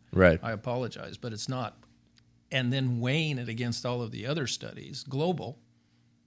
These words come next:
Speaker 2: that came out that said natural immunity is very important to this. And we've actually, I've looked at some of the data. We looked at over five hundred patients, and I've looked at the data, and, um,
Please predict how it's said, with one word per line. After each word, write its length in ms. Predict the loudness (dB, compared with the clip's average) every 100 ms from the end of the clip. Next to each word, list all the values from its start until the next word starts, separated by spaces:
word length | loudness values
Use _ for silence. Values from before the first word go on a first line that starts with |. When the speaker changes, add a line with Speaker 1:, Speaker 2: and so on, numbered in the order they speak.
| -4
Speaker 2:
that 180 | -4
came 280 | 0 0 0
out 220 | 0 -2
that 180 | -6 -8
said 360 | -6 -4 -6 -8 -12 _ _ _
natural 440 | -2 -2 -2 -6 -8
immunity 680 | -4 -2 -2 -4 -8 -12 -14 -20 -20 _ _
is 480 | -6 -4 -2 0 0 -2
very 600 | -6 -2 2 2 2 0
important 560 | -2 -4 -6 -6 -6
to 120 | -6
this. 420 | -8 -6 -2 -2 -2
And 420 | -6 -6 -2 -4 -4 -10 -18
we've 380 | -12 -8 -6 -2
actually, 640 | 2 2 2 -4 -4 -4 -6 -12 -20 -12 -2
I've 140 | 0
looked 220 | 0 -2
at 100 | -4
some 200 | -4 -4
of 80 | -4
the 80 | -6
data. 300 | -4 -2 -2
We 180 | -4 -4
looked 240 | -4 -6
at 80 | -6
over 200 | -6 -6
five 300 | -6 -6 -4
hundred 260 | -4 -6 -6
patients, 500 | -4 -4 -4 -6 -8
and 100 | -8
I've 120 | -6
looked 220 | -6 -6
at 100 | -10
the 80 | -10
data, 400 | -12 -12 -12 -12
and, 240 | -10 -12 -12 -18 -20 -12
um, 420 | -8 -8 -8 -12